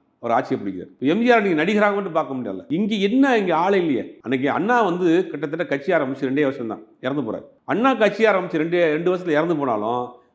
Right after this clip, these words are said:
திமுக இன்னைக்கு ஐம்பது வருஷத்துக்கு மேல இருக்கு. ஏன் அப்படின்னா அண்ணா வந்து அடுத்த கட்டமாக ஒரு ஆற்றல் மிக்க, அறிவு மிக்க தம்பிகளை உருவாக்கி வச்சிருக்காரு. இந்த பக்கம் பாத்தீங்கன்னா கலைஞர், இந்த பக்கம் பார்த்தா பேராசிரியர், இந்த பக்கம் பாத்தீங்கன்னா நெடுஞ்செழியன், இந்த மதியழகன், டி சி, வி கே சீனிவாசன், ஒரு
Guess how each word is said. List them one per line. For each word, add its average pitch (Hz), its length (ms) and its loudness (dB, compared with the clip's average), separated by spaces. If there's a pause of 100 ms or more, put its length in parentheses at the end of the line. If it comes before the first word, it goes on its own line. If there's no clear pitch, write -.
(140)
திமுக 202 340 -2
இன்னைக்கு 160 220 0
ஐம்பது 143 240 0
வருஷத்துக்கு 143 320 -4
மேல 127 140 -2
இருக்கு. 107 220 -8 (180)
ஏன் 180 180 2
அப்படின்னா 156 320 -4
அண்ணா 254 420 0
வந்து 202 200 0
அடுத்த 214 360 4
கட்டமாக 196 580 0 (120)
ஒரு 147 160 2
ஆற்றல் 175 360 2
மிக்க, 175 480 2
அறிவு 160 280 2
மிக்க 151 240 -2
தம்பிகளை 190 480 0
உருவாக்கி 139 260 2
வச்சிருக்காரு. - 280 -12
இந்த 110 120 -12
பக்கம் 123 220 -10
பாத்தீங்கன்னா 127 340 -6
கலைஞர், 127 360 -6
இந்த 127 140 -8
பக்கம் 127 300 -6
பார்த்தா 127 260 -6
பேராசிரியர், 127 520 -4
இந்த 123 120 -10
பக்கம் 127 280 -8
பாத்தீங்கன்னா 127 300 -6
நெடுஞ்செழியன், 131 440 -6
இந்த 123 200 -14
மதியழகன், 127 520 -2 (180)
டி 135 120 -2
சி, 135 140 -4
வி 131 200 -2
கே 131 120 -4
சீனிவாசன், 131 520 -4
ஒரு 147 160 0